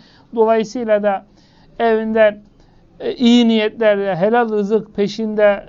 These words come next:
e, gayret etme niyetiyle evinden çıkan bir adam,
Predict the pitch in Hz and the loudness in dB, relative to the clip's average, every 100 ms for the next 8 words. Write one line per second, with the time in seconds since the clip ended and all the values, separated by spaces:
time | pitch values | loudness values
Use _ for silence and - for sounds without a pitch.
0 | - 214 208 202 208 202 190 208 220 214 | -10 -4 -2 -2 -6 -2 4 4 6 2
1 | 208 202 - 208 196 208 208 208 214 202 | 0 -4 -4 -6 -2 0 0 0 -4 0
2 | 190 185 - - - - - - 220 214 | 0 -2 -6 -18 -20 -20 -8 0 2 2
3 | 208 208 196 - 208 214 202 226 220 190 | -2 -6 -6 -6 0 0 0 0 2 2
4 | 214 233 | 2 0